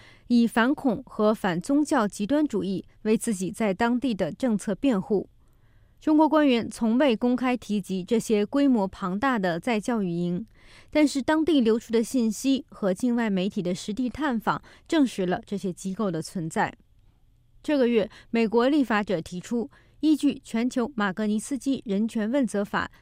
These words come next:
制裁新疆相关主政官员的可能性。美国国会及行政当局中国委员会主席、共和党籍联邦参议员卢比奥和该委员会共同主席、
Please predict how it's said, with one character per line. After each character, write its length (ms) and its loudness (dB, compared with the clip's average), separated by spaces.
制 180 0
裁 320 -4
新 300 0
疆 200 -2
相 240 -2
关 300 0
主 180 -6
政 240 -2
官 220 -2
员 160 -2
的 140 -4
可 180 -10
能 180 -8
性。 240 -6
美 120 2
国 120 0
国 160 2
会 180 0
及 220 -4
行 200 -4
政 140 -2
当 180 0
局 220 -6
中 220 -2
国 160 0
委 160 -2
员 160 -4
会 180 -2
主 240 -6
席、 400 -8
共 180 2
和 140 2
党 180 0
籍 280 -4
联 200 0
邦 240 0
参 240 -4
议 60 2
员 320 0
卢 140 -2
比 220 -8
奥 260 -2
和 280 2
该 240 0
委 120 0
员 200 -2
会 200 2
共 240 0
同 220 -2
主 160 -4
席、 340 -8